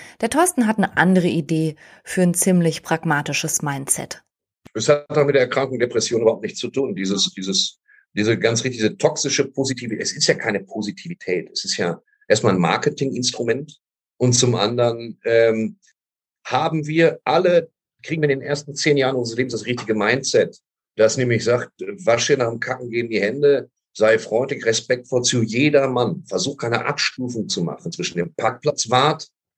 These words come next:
Speaker 2: und dem Chef der Stadthalle. Ähm, und wenn du das drin hast, dieses, äh, gleichmäßige Höflichkeit, wenn du Freundlichkeit nicht hinkriegst, und das, äh, einige, versuch nicht auf lange Sicht mehr Geld auszugeben, als du hast.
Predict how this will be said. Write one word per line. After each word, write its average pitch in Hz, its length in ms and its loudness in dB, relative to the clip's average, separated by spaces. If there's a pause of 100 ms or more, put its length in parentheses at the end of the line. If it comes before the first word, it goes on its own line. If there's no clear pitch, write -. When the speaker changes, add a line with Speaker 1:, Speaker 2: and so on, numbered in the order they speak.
(140)
Speaker 2:
und 139 180 -2
dem 127 100 2
Chef 123 320 2
der 127 140 2
Stadthalle. 90 640 -4 (340)
Ähm, 110 180 4
und - 140 -4
wenn 131 100 2
du - 60 -4
das 135 180 4
drin 117 240 2
hast, 95 320 0
dieses, 95 440 -4
äh, 98 120 -2 (220)
gleichmäßige 127 1120 0 (100)
Höflichkeit, 92 840 0
wenn 73 80 -12
du 76 60 -14
Freundlichkeit 95 720 -4
nicht 90 120 -12
hinkriegst, 92 580 -8 (520)
und 123 220 2
das, 113 260 4 (240)
äh, - 200 -6
einige, 131 460 2 (260)
versuch 143 400 2
nicht 160 200 -2
auf 127 220 -4
lange 135 260 2
Sicht - 380 -8
mehr 127 240 2
Geld 117 260 2
auszugeben, 104 540 -4
als 95 180 -4
du 107 140 0
hast. - 400 -2